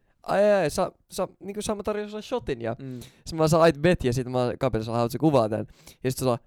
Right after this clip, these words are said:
Speaker 1: no ei nyt kaveri voi jättää yksin, niin
Speaker 2: Joo,
Speaker 1: se
Speaker 2: joo,
Speaker 1: ottaa
Speaker 2: joo.
Speaker 1: Kapille, ja sit kysyy,
Speaker 2: Molemmille
Speaker 1: mitä mä
Speaker 2: shotin.
Speaker 1: haluun. Ja siinä mä saan ihan sama, niinku, ihan mitä vaan. Ja sit se saa, no,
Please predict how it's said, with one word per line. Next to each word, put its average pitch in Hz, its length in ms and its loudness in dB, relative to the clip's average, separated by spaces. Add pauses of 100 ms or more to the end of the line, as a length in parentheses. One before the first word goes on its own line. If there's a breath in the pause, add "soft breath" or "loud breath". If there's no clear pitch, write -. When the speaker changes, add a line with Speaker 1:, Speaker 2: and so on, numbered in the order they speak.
Speaker 1:
no 190 80 -2
ei 226 80 6
nyt 208 140 -2
kaveri 180 400 8
voi 143 120 0
jättää 147 240 2
yksin, 151 240 0
niin 156 100 2
Speaker 2:
Joo, 139 80 4
Speaker 1:
se 135 60 2
Speaker 2:
joo, 127 100 4
Speaker 1:
ottaa 120 100 -2
Speaker 2:
joo. 139 100 4
Speaker 1:
Kapille, 127 280 2
ja 123 60 -2
sit - 100 -10
kysyy, 127 120 -8
Speaker 2:
Molemmille 147 220 -4
Speaker 1:
mitä 139 180 -4
mä - 40 -8
Speaker 2:
shotin. 120 100 -4
Speaker 1:
haluun. 131 440 2 (440 soft breath)
Ja 127 80 -4
siinä 131 220 -2
mä 120 180 -2
saan 120 520 -10
ihan 127 180 -6
sama, 139 240 -6
niinku, 113 160 -10
ihan 113 140 -4
mitä 147 180 0
vaan. 117 180 4 (440 soft breath)
Ja 113 100 0
sit - 100 -6
se 123 80 -2
saa, 120 180 0
no, 151 120 -8